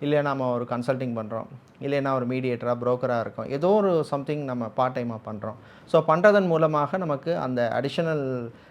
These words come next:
இன்கம் வர்றதுனால நமக்கு அந்த பணத்தட்டுப்பாடு கொஞ்சம் குறையும். நம்மளுடைய அடிஷனல்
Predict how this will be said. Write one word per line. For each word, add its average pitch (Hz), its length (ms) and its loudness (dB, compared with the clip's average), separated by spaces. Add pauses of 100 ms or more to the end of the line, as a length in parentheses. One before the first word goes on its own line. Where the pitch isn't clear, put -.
(240)
இன்கம் 151 320 2
வர்றதுனால 135 440 2
நமக்கு 147 300 -2
அந்த 117 440 0 (540)
பணத்தட்டுப்பாடு 143 680 4
கொஞ்சம் 127 260 -4
குறையும். 120 320 0
நம்மளுடைய 120 480 -2
அடிஷனல் 131 260 -4